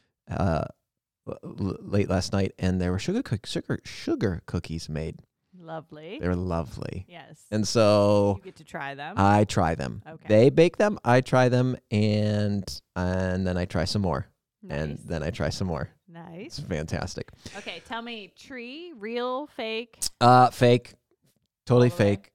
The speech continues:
Speaker 1: Uh, we did tree. We did a real tree. We've done a real tree a couple of times,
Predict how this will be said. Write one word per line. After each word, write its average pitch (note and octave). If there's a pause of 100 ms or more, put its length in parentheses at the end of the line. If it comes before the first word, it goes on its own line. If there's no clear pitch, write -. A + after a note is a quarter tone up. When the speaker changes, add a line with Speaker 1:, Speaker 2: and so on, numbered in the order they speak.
(140)
Speaker 1:
Uh, A2+
we C3
did D3
tree. C#3
We C3
did F3+
a F#3+
real E3
tree. C#3+ (880)
We've F3
done G#4+
a F#4
real F3+
tree D#3+
a C#3+
couple D3
of G#2+
times, G#2